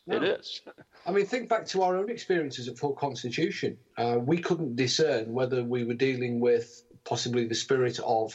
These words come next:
Speaker 2: a British soldier of the Crown, um, or whether we were dealing with an American traitor. Sorry,
Speaker 1: Well,
Speaker 2: Revolution.
Speaker 1: sound like a British corner of the town because he was razzing you.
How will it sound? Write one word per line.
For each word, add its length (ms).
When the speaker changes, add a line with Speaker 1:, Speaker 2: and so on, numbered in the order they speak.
Speaker 2:
a 540
British 680
soldier 560
of 100
the 80
Crown, 440
um, 300
or 160
whether 200
we 120
were 100
dealing 340
with 200
an 180
American 840
traitor. 460
Sorry, 280
Speaker 1:
Well, 120
Speaker 2:
Revolution. 220
Speaker 1:
sound 160
like 180
a 60
British 300
corner 320
of 100
the 60
town 300
because 260
he 60
was 240
razzing 440
you. 200